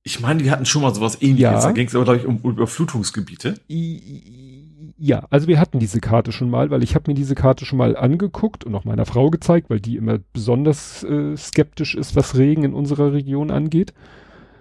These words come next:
Speaker 1: Aber das muss was Neues sein. Erstens
Speaker 2: Ja.
Speaker 1: zum Beispiel siehst du jetzt die Flussrichtung.
Speaker 2: Genau, das ist das Neue. Also diese blauen Flächen, wo Wasser sich sammeln könnte, wo du jede Garagen-, Tiefgarageneinfahrt in Hamburg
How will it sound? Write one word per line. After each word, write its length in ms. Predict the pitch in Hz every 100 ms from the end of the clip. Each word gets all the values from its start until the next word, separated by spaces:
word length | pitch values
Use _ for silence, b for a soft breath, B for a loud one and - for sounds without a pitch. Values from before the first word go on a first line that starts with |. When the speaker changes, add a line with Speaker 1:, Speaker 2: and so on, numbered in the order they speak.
| b _
Speaker 1:
Aber 140 | 120
das 140 | 151 131
muss 160 | 185
was 160 | 180 139
Neues 240 | 160 131
sein. 160 | 113 107
Erstens 280 | 135 160 131
Speaker 2:
Ja. 80 | 113
Speaker 1:
zum 100 | 143
Beispiel 240 | 139 135
siehst 220 | 135 143 139
du 40 |
jetzt 120 | 120
die 60 | -
Flussrichtung. 680 | - 156 - 104 - 151 233 _ _
Speaker 2:
Genau, 260 | 175 160 98
das 200 | 113 143
ist 120 | -
das 140 | 170
Neue. 300 | 139 110 110
Also 200 | - 117
diese 240 | 110 123 117
blauen 460 | 120 127 143 160
Flächen, 560 | - - 135 - 208 165
wo 160 | 127 113
Wasser 340 | 135 151 139
sich 200 | 117 110
sammeln 420 | - 156 185 123
könnte, 420 | - 113 107 151 131
wo 60 |
du 100 | 120
jede 320 | 113 113 143 135
Garagen-, 680 | 123 113 147 151 127 117 -
Tiefgarageneinfahrt 1120 | 185 - 135 107 104 110 110 110 - 107 110
in 120 | 101
Hamburg 460 | 113 104 104 -